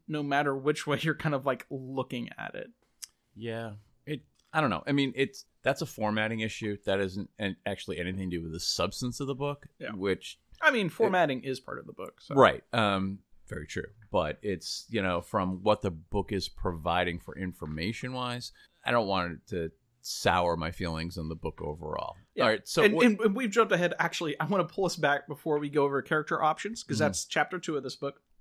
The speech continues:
Speaker 1: I just wanna point out <laughs> that we go through all of the deans and several students on
Speaker 2: Oh.
Speaker 1: campus.
Speaker 2: Mm-hmm.
Speaker 1: There are no evil cr-, creatures on this campus.
Speaker 2: Nope.
Speaker 1: There's vampires, there's treants, there's orcs, there's trolls, there's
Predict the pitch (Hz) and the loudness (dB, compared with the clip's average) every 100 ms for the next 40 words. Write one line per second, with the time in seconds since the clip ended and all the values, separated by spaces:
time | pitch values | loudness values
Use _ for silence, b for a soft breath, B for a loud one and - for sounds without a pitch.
0 | - 262 359 277 233 226 196 180 175 143 | 6 8 8 6 4 6 6 8 8 6
1 | - - - _ _ - 147 170 196 190 | -2 -16 -16 _ _ -2 2 4 4 2
2 | 180 170 B B - 165 226 262 247 202 | 2 0 B B 2 6 6 4 -2 0
3 | 214 196 208 208 196 165 139 160 - 156 | 0 0 -6 -6 -4 -4 -4 -6 -4 -2
4 | 147 143 - - 214 220 208 202 - - | -2 -4 -8 0 2 2 2 0 -4 -6
5 | 208 190 165 139 - 185 180 - 214 226 | -6 -4 -4 -6 -2 0 0 0 -2 -2
6 | 127 98 95 104 101 - 262 220 190 190 | -4 -4 -4 -4 -6 0 6 6 6 2
7 | 196 196 180 - 226 - 220 202 196 202 | 0 -6 -12 -12 -12 -8 -8 -6 -6 -4
8 | 196 196 220 202 131 - - - - 196 | -4 -6 -8 -8 -8 -4 -4 -4 -6 -4
9 | 190 190 - 175 202 196 180 135 120 - | -4 -6 -10 -2 0 2 2 2 0 -6
10 | 156 156 - 220 160 - - 165 165 196 | -4 -4 -4 -2 -2 -4 -6 -6 -2 0
11 | 175 127 143 139 - 214 202 151 127 139 | 0 -2 -8 -10 -6 -2 2 2 0 -4
12 | 135 127 - | -6 -6 -16